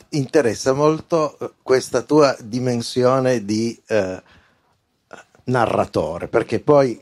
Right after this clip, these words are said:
al-, alla fine tu sei un, un formidabile, eh, narratore, anche quando, eh, scrivi appunto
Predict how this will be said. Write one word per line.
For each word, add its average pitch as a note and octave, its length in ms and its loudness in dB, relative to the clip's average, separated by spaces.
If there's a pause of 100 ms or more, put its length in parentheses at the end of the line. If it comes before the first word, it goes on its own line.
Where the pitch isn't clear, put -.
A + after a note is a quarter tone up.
(160)
al-, A2+ 300 -2
alla A2 300 2
fine A2+ 580 0 (400)
tu C3+ 120 -6
sei G2+ 240 -2
un, G2 380 -4 (200)
un D3 180 4
formidabile, A#2 1040 2 (360)
eh, - 520 -12
narratore, G2 720 0
anche D3+ 380 0
quando, A2+ 680 2 (440)
eh, G1+ 680 -14 (800)
scrivi A#2 840 -2
appunto G#2+ 680 -2